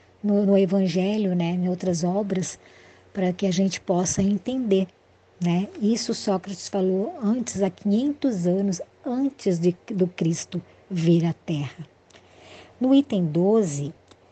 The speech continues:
que ele fala aqui que a gente não deve retribuir, né, a injustiça com uma outra injustiça,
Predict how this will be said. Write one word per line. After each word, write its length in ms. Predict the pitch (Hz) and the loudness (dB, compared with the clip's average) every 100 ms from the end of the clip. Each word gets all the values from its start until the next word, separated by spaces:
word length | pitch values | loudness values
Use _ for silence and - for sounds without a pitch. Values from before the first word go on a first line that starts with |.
| _ - _ _ | _ -20 _ _
que 240 | - 196 190 | 0 6 6
ele 160 | 196 | 6
fala 400 | - - 180 175 | 0 -2 0 0
aqui 240 | 180 - 196 | -2 -4 -2
que 160 | - | 0
a 40 | 170 | 0
gente 240 | 190 - | 0 -2
não 180 | 202 285 | -4 0
deve 400 | 208 185 226 202 | 2 4 4 2
retribuir, 880 | 170 175 185 175 165 170 185 196 165 160 _ _ _ _ _ | 0 0 0 0 2 2 4 4 2 -4 _ _ _ _ _
né, 280 | 175 180 247 | -2 0 0
a 80 | 196 | 2
injustiça 800 | 185 175 185 - - 208 - 214 | 2 2 0 -4 -4 -4 -2 -6
com 160 | - | -2
uma 160 | 214 202 | 0 2
outra 500 | 196 226 262 - 190 | 2 0 -2 -2 0
injustiça, 1040 | 175 165 170 165 - - 165 151 - 160 | 2 2 0 -4 -8 -4 -2 -4 -6 -6